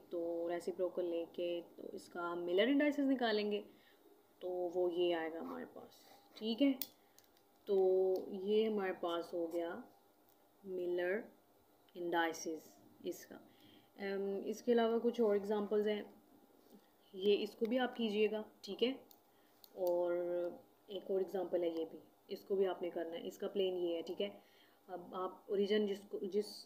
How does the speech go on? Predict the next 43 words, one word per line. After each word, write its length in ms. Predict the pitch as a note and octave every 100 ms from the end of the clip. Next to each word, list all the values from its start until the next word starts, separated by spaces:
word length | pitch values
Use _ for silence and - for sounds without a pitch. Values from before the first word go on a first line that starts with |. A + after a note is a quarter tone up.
| -
इसको, 460 | G3 - G3 G3 F#3+
इसको 260 | - G3
किसी, 240 | F#3+ A3+ A#3 - - -
किसी 280 | A3+ A3 A#3+
भी 160 | A#3 A#3
ये 160 | A3
जो 120 | G3+ G#3+
corner 540 | G3 F3+ F#3+ G3+ G#3
नज़र 300 | G3+ F#3 F#3+
आ 140 | E3+ F3
रहे 100 | B3
हैं 80 | D4+
आपको, 220 | A#3+ A#3+
ये 160 | G#3+ G3
वाले, 200 | F3+ F3
ये, 260 | F3 F3
ये, 300 | F3+ E3+ E3+ E3+ - _ _
ये, 160 | F3 E3+ E3+ G3 _ _ _ F#3 F3
ये, 140 | F3+ F3 G#3 G3 F3
ये, 100 | F3+ F3+ F#3 F3+
ये, 180 | F#3+ F#3 F#3+ F#3
ये, 140 | F#3+ G3+ F#3+
ये, 180 | F#3+ F#3+ - _ - _ _ -
आप 180 | A3 -
किसी 200 | A3 A#3+
भी 100 | A3
point 380 | A#3+ G#3 F#3 F3+
को 140 | G3
origin 340 | G3 F#3+ F#3+ F#3+
fix 260 | F#3 -
कर 140 | - G#3+
सकते 340 | A3+ G#3 G#3
हैं। 160 | G#3 G3+
ठीक 180 | G3+
है, 60 | G3+
फिर 160 | G#3+ G3+
उसके 220 | G3+ G3
आपने 280 | F3 F#3 F3+ F3 F3
axis 320 | - G3+ F3+
को 100 | G3+
mention 420 | G3 F#3+ F#3+ F#3+
करना 280 | F#3+ F#3 F3+
है, 140 | F3